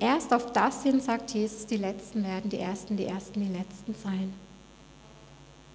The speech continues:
Aber Jesus bleibt nicht an dem stehen, an dem negativen Gedankengut von uns, was uns runterzieht, was uns gegenseitig kaputt macht,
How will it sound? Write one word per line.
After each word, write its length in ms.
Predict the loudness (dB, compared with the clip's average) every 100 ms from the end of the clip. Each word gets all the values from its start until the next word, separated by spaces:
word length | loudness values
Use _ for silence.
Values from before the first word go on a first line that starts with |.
| -20 -20 -20 -20 -20 -20 -20 -20 -20 -20 -20 -20 -20 -20 -18 -2
Aber 140 | 6
Jesus 360 | 8 8 6 2
bleibt 240 | 0 6
nicht 160 | 8 10
an 140 | 10
dem 200 | 10 6
stehen, 480 | 4 2 2 2 0 -4 -10 -16 -6
an 120 | -2
dem 400 | 2 4 6 4 0 -6 -14 -16 -18 -20 0
negativen 1000 | 4 6 4 2 0 -2 -2 0 0 0
Gedankengut 840 | -2 0 0 0 -2 -4 -2 -6 -6
von 240 | -4 -2
uns, 240 | -2 -4 -4
was 160 | -2
uns 200 | 0 2
runterzieht, 600 | 2 2 0 0 0 0
was 160 | -2 0
uns 180 | -2 2
gegenseitig 680 | 2 2 0 -2 -2 -6
kaputt 460 | -6 -4 -2 -4 -4
macht, 280 | -2 -2